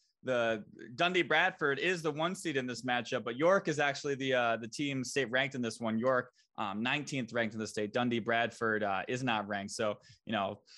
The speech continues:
these small schools, um, you know, it, you know, the state rankings, uh, I think mean a little bit less because, you know, even the sports writers who are making these polls, they don't get to see them quite as much nearly as, uh, um, as, you know, the top dogs, but, um, should be a, an interesting matchup, uh,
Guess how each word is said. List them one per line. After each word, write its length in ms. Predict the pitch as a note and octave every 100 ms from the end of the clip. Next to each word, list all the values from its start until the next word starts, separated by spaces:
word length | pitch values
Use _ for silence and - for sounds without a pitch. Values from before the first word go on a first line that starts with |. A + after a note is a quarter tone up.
| - -
these 140 | D3+ C#3+
small 260 | E3+ E3+
schools, 440 | E3 F3+ E3+ D#3 D3
um, 380 | C#3 B2 A#2 A2
you 80 |
know, 100 | C3 A#2+
it, 160 | B2+ - -
you 80 |
know, 160 | C3 A2
the 140 | A2+
state 260 | B2 E3 D3+
rankings, 560 | D3+ D#3 D#3+ D3+ D3+ C#3
uh, 60 |
I 240 | B2+ A#2 C3
think 340 | D3+ C#3+ B2+
mean 200 | C#3 D3
a 60 | C3+
little 240 | C#3 D#3
bit 120 | D3
less 480 | C3 C3+ D3+ F3 -
because, 440 | D#3 C#3+ C#3+ B2
you 60 | B2+
know, 160 | A#2+ C3
even 180 | E3
the 80 | E3
sports 360 | D#3 F3 E3 E3
writers 360 | D3+ C#3 C#3
who 80 | D3
are 180 | C3+ B2+
making 260 | C3 C#3 C3
these 160 | B2+
polls, 260 | - B2+ B2
they 100 | C3+
don't 140 | C#3
get 120 | C3+
to 60 | A2+
see 160 | - B2+
them 140 | A#2
quite 220 | A2+ B2
as 100 | A2
much 240 | A#2 A2 -
nearly 380 | B2 A#2+ A2+
as, 120 | A2 G#2+
uh, 280 | G#2+ G#2 - - _ _ -
um, 380 | - F#2 F2+ E2 -
as, 160 | A#2 A#2
you 60 |
know, 100 | A#2
the 80 | G#2+
top 280 | A2+ B2 G#2+
dogs, 360 | A#2 G#2 G#2+ -
but, 260 | A2 G2+ - _ _ -
um, 380 | - G1+ - - - -
should 180 | - F3
be 160 | D#3 D#3
a, 160 | C3+
an 120 | C3+
interesting 460 | D3+ C#3 C#3+ C3+ C3
matchup, 540 | B2+ B2 - A#2+ A2
uh, 320 | A2 G#2+ G2+